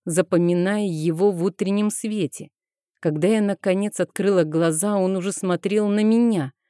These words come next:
Его серые глаза были мягкими, без обычной насмешливой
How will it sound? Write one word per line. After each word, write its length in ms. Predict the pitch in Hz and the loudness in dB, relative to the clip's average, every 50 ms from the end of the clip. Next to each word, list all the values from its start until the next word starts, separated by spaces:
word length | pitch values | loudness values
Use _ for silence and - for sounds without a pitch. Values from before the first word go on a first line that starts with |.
| _ _ _ _ _ _ _ - | _ _ _ _ _ _ _ 0
Его 220 | 170 175 165 170 170 | 2 4 4 4 2
серые 380 | - - 190 175 170 165 156 | 2 2 2 4 4 4 4
глаза 480 | 151 151 160 165 170 160 156 214 208 185 | 4 4 2 2 2 2 2 2 2 2
были 260 | 151 147 170 175 165 | 2 2 2 4 4
мягкими, 640 | 170 180 202 233 262 247 - - - 151 147 143 139 | 4 4 4 2 0 0 -2 -4 -4 0 2 2 2
без 420 | 135 139 175 185 175 165 - - - | 2 2 2 2 2 2 0 -6 -2
обычной 640 | - 175 170 160 151 214 240 - - - 233 240 240 | 0 2 2 2 2 -2 -2 -2 0 0 2 2 4
насмешливой 880 | 226 220 208 - - 214 208 208 185 - - 214 214 196 220 220 - | 2 2 0 0 0 0 0 0 -2 -2 -2 -2 0 0 0 0 -2